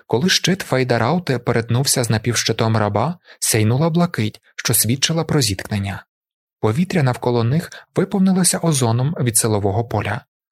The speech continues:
«Помри від власної отрути!» проскрипів раб. Гладіатор узявся вивертати руку в білій рукавичці всередину, спрямовуючи на власника ніж, що, як він гадав, був отруєним. «Нехай подивляться на це»,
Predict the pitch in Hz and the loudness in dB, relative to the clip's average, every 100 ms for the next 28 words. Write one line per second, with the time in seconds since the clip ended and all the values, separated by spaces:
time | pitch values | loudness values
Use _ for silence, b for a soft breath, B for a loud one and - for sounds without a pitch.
0 | _ _ - 104 113 143 123 123 135 - | _ _ -2 2 2 2 0 -2 -2 0
1 | - 165 151 180 180 147 - - - _ | 0 2 2 2 0 -2 -4 -10 -14 _
2 | _ 117 107 - 104 110 104 95 101 - | _ -2 0 0 0 0 -2 -4 -6 -14
3 | _ _ _ B B - 113 127 180 208 | _ _ _ B B 0 2 2 0 0
4 | - 139 143 165 - 135 117 113 165 175 | 0 2 2 2 0 0 0 0 0 0
5 | 165 117 120 156 139 110 107 107 107 101 | 0 0 0 0 0 0 2 2 0 -2
6 | 104 - 139 - 151 120 104 101 110 - | 0 0 0 0 0 0 -2 -4 -6 -10
7 | - B B - 107 101 147 185 185 170 | -20 B B -2 0 2 2 0 2 2
8 | 151 117 98 - 139 143 127 104 107 - | 2 2 0 0 0 2 2 0 -2 -4
9 | B B - - 156 175 123 110 110 101 | B B -6 -2 -2 0 0 0 0 2
10 | 104 117 165 - 127 110 - 165 131 101 | 0 0 -4 -4 -2 0 0 -2 0 0
11 | 95 98 - - _ _ _ _ - 110 | -2 -4 -6 -10 _ _ _ _ -4 -2
12 | - - 113 117 107 101 - 104 101 - | -2 -2 -2 0 -2 -2 -2 -2 -2 -4
13 | - | -6